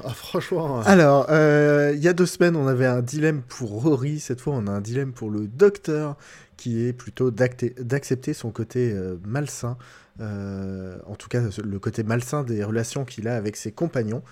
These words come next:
Speaker 2: pour pouvoir les sauver. En fait, euh, le problème, c'est pas, euh, le Minotaure. Le problème,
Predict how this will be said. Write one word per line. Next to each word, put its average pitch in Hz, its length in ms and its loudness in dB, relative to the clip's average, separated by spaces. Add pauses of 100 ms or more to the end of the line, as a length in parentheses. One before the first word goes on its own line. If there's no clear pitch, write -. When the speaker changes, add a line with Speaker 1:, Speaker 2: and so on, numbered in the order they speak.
(240)
Speaker 2:
pour - 140 -4
pouvoir 139 340 -4
les 117 120 -4
sauver. 113 380 -2 (720)
En - 40 -20
fait, 113 300 -6
euh, 92 120 -2
le 95 160 -4
problème, 117 500 -4
c'est - 180 -12
pas, 120 400 0
euh, 95 100 -6 (140)
le 113 140 -4
Minotaure. 117 520 0
Le 101 180 -2
problème, 104 640 -2